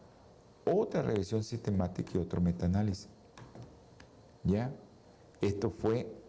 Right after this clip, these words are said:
en octubre del veintiuno. ¿Qué concluyeron? Bueno,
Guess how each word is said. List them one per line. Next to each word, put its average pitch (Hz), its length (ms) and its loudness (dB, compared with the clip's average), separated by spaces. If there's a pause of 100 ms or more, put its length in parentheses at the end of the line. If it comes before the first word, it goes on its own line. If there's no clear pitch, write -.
(340)
en 104 220 4
octubre 143 540 0
del 85 180 2
veintiuno. 87 480 2 (2500)
¿Qué 139 180 0
concluyeron? 170 760 4 (320)
Bueno, 147 460 2